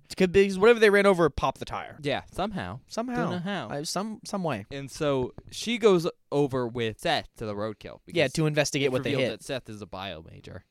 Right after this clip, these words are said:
Speaker 1: Yeah.
Speaker 2: in college.
Speaker 1: And the first thing Lacey asks him, well, actually, he's like, "I'm a medical student." And the first thing Lacey asks is, "Can you write prescriptions?"
Speaker 2: <laughs>
Speaker 1: Like, come on, man.
Speaker 2: Yeah, that's how you know.
Speaker 1: Oh, God.
Speaker 2: But they walk over to the roadkill 'cause she still thinks it's fucking Ginger.
Speaker 1: Yeah, she's like, "It's my dead dog."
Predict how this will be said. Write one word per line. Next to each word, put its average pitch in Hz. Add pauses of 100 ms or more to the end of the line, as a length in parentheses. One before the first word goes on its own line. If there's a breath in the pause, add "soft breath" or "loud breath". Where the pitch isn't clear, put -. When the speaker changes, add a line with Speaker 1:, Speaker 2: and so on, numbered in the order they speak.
Speaker 1:
Yeah. 101
Speaker 2:
in 101
college. 92 (140)
Speaker 1:
And 147
the 151
first 151
thing 151
Lacey 135
asks 139
him, 117 (260 loud breath)
well, 190
actually, 156 (100)
he's 190
like, 160
"I'm 160
a 156
medical 160
student." 120
And 135
the 147
first 180
thing 170
Lacey 151
asks 147
is, 110
"Can 175
you 190
write 214
prescriptions?" 190
Speaker 2:
<laughs> -
Speaker 1:
Like, 262
come 254
on, 180
man. 135 (280)
Speaker 2:
Yeah, 107
that's 113
how 139
you 147
know. 135 (140)
Speaker 1:
Oh, 117
God. 98
Speaker 2:
But 110 (120)
they 147
walk 185
over 185
to 147
the 123
roadkill 131
'cause 120
she 151
still 135
thinks 120
it's 98
fucking 120
Ginger. 101
Speaker 1:
Yeah, 135
she's 135
like, 139
"It's 185
my 202
dead 185
dog." 175